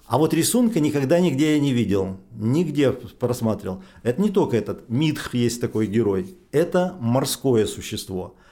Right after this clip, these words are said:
Тоже получеловек, полуморж, назовём так. Э, тоже, э, интересный образ надо было найти, чтоб дети не испугались этого рисунка. Потому что это очень важно. Там клыки есть, всё. И тоже он, э, интересный образ получился.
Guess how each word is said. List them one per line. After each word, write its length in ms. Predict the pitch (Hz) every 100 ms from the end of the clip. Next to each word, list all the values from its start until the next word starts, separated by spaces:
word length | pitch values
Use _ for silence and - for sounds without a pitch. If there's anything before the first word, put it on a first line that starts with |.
| - - - _
Тоже 440 | - 147 98 95 - - -
получеловек, 960 | - 170 180 165 - 170 170 196 254 254 - _ _ _ _ - _
полуморж, 1160 | 131 156 175 175 165 98 82 - 123 131 113 - - -
назовём 500 | 107 98 110 101 98
так. 180 | 95 95 - - - - - - _ - _ _ -
Э, 240 | 135 135 127 -
тоже, 300 | 160 160 156
э, 180 | - 143
интересный 560 | 151 127 160 156 139
образ 320 | 165 165 147 131
надо 220 | 143 143
было 220 | 147 143
найти, 280 | 147 147 196
чтоб 340 | 196 120 - - -
дети 340 | 107 147 151
не 160 | 156 165
испугались 600 | 160 175 127 110 101 104
этого 240 | 98 104
рисунка. 580 | 101 95 104 101 98 101 - _ _ _ -
Потому 200 | 120 135
что 120 | 143
это 80 | 165
очень 220 | 160 190
важно. 360 | 131 120 107
Там 160 | 107 123
клыки 580 | 120 127 131 214 220 180
есть, 140 | 131
всё. 200 | - 135
И 160 | 123 160
тоже 360 | 165 196 170
он, 240 | 165 156 151
э, 120 | 143
интересный 480 | 139 135 147 - 123
образ 300 | 185 196 -
получился. 720 | - 113 101 110 107 98 92